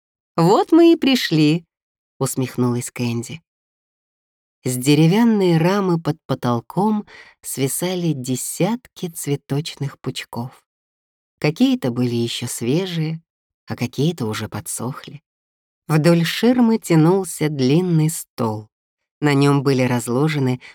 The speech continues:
почерневшие от частого использования инструменты и тряпицы.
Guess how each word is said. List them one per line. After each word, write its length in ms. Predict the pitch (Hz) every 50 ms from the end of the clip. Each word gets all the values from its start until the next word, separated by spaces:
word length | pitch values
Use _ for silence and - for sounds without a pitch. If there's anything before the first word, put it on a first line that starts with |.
| _
почерневшие 880 | - 143 131 - 131 123 113 120 123 143 165 170 165 - - 139 131 127
от 80 | 123 -
частого 540 | - - 135 131 135 - - 123 120 120 117
использования 840 | - - - - 139 147 147 143 135 127 135 131 123 123 123 120 - - - - _ -
инструменты 880 | 151 139 139 - - - 123 123 117 117 123 143 170 185 175 170 - 139
и 220 | - - - 127
тряпицы. 720 | - - 143 143 - - 120 117 - - - - - 165